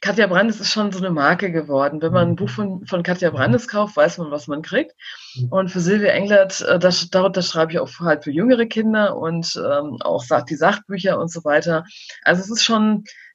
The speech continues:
Speaker 1: finde ich, besser, wenn man das trennt, weil sonst, wenn man alles wirklich in einen Topf wirft, das ist dann sehr unübersichtlich, weil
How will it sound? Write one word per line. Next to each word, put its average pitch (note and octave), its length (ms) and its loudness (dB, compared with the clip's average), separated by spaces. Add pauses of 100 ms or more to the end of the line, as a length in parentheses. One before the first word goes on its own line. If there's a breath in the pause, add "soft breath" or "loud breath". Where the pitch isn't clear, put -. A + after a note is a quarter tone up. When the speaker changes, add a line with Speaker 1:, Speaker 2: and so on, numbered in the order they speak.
(140)
Speaker 1:
finde A3 260 2
ich, F#3+ 100 -4
besser, F#3+ 300 2
wenn F#3 80 -2
man F3+ 100 0
das F3 220 2
trennt, F3 420 2
weil E3+ 200 4
sonst, E3 280 -2
wenn E3+ 100 2
man E3+ 100 2
alles F3+ 360 0
wirklich F3+ 200 -4
in E3+ 80 0
einen G3+ 300 0
Topf G3+ 380 -4
wirft, F3 380 2
das D#3+ 160 -12
ist F3 160 -14
dann E3 220 0
sehr D#3+ 160 2
unübersichtlich, E3+ 720 0
weil D#3 260 0